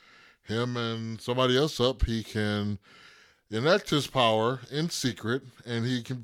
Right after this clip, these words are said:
take himself down off the block, and then the pers-, uh, the person who's H O H would have to nominate, uh, somebody else. Now, there's good and bad about this because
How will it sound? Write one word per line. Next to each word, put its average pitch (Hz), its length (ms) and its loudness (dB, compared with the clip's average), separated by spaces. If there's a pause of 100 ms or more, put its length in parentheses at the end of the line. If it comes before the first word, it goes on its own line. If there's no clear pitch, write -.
take 135 180 -6
himself 131 360 -6
down 117 220 0
off 110 160 -2
the 104 60 -12
block, 98 400 -6 (420)
and 95 220 -6
then 95 380 -6
the 92 480 -8
pers-, 98 420 -8
uh, 92 280 -10
the 87 120 -16
person 101 360 -8
who's 92 100 -10
H 90 180 -10
O 90 100 -12
H 87 180 -18
would 90 120 -14
have 85 260 -14
to 87 240 -14
nominate, 85 520 -16 (640)
uh, 80 280 -16 (220)
somebody 85 460 -14
else. - 280 -20 (600)
Now, 123 640 -2 (1500)
there's 139 200 -4
good 214 260 2
and 139 200 2
bad 123 320 4
about 107 340 -4
this 107 280 -10
because 110 580 -8